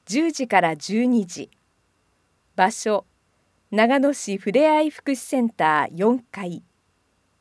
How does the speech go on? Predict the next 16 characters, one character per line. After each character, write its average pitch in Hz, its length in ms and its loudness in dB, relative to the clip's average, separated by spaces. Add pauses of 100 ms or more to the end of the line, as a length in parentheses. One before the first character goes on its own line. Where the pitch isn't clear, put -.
(400)
問 254 280 2
い 269 40 2
合 240 100 2
わ 226 160 0
せ、 180 320 -4 (680)
水 285 320 0
晶 277 300 0
会 156 420 -8 (120)
谷 262 300 -2
さ 143 220 -8
ん。 117 160 -14 (1040)
電 220 320 2
話、 190 220 0 (760)
零 277 300 4
八 269 480 -6
零 170 460 0